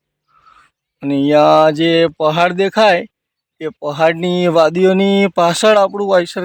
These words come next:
ખાલી કરવાનું છે અને આપણે પહાડની ઉપર આવીને બેઠા છીએ. અને જો આ રીતનું છે આ નીચે ગામ,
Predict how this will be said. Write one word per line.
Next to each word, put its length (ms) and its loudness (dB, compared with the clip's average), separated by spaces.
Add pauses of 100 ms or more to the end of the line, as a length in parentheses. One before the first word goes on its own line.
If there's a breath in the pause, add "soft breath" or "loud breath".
ખાલી 280 0
કરવાનું 480 0
છે 100 0 (920 soft breath)
અને 140 -2 (120)
આપણે 340 2 (220)
પહાડની 480 -2
ઉપર 240 -2
આવીને 340 0
બેઠા 340 -2
છીએ. 220 0 (640 soft breath)
અને 220 0 (120)
જો 80 2 (160)
આ 200 2
રીતનું 360 -4
છે 160 -2
આ 180 0
નીચે 300 0
ગામ, 300 2